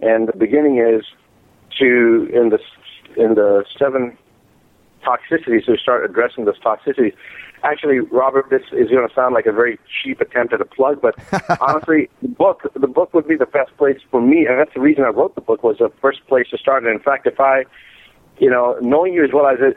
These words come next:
Speaker 1: as I do, I think that you actually purposely placed this call in there just so we could talk about the book.
Speaker 2: <laughs> You know what?
Speaker 1: But, uh,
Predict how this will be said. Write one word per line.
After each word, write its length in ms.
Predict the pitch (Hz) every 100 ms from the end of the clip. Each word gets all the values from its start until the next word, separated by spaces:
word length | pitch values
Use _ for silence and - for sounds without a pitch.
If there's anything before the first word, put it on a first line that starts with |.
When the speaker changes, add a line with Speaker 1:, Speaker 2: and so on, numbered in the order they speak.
| -
Speaker 1:
as 200 | 127 117
I 160 | 120 107 -
do, 200 | 156 147
I 160 | 135
think 220 | - 151
that 140 | 139 -
you 120 | 131
actually 280 | 135 - 131
purposely 480 | - 156 - 131 123 - _ -
placed 260 | 185 202 _
this 160 | 120 - - - _
call 280 | - 131 135
in 60 |
there 100 | 139
just 220 | 135 139 160
so 120 | 180
we 60 |
could 100 | 170
talk 220 | 175 165 151
about 280 | 127 165
the 60 | 147
book. 520 | - 143 - - -
Speaker 2:
<laughs> 0 |
You 160 | 175 220
know 160 | 233
what? 320 | 190 196 175 -
Speaker 1:
But, 100 |
uh, 100 | 139